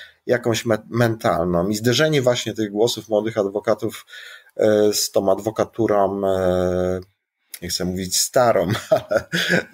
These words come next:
tą, e, tradycyjną, e, pokazuje, że, że, że, że, że, że, mm, percepcja tego zawodu jest inna. Więc myślę sobie, że nie, no jestem zadowolony bardzo z tej książki. Poza tym starałem się, mm,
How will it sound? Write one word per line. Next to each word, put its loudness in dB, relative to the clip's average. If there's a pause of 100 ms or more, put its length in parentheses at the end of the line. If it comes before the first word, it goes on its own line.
(140)
tą, 2
e, 2
tradycyjną, 0 (400)
e, 2 (180)
pokazuje, 2
że, 0
że, 0
że, 0
że, 0
że, -2
że, -2 (340)
mm, -18 (1120)
percepcja 0
tego 0
zawodu 0
jest 2
inna. -8 (1200)
Więc -2
myślę 2
sobie, 2
że -2 (100)
nie, 2
no 4
jestem 2
zadowolony 2
bardzo 0
z -10
tej -4
książki. -4
Poza 2
tym 0
starałem 2
się, 0
mm, 0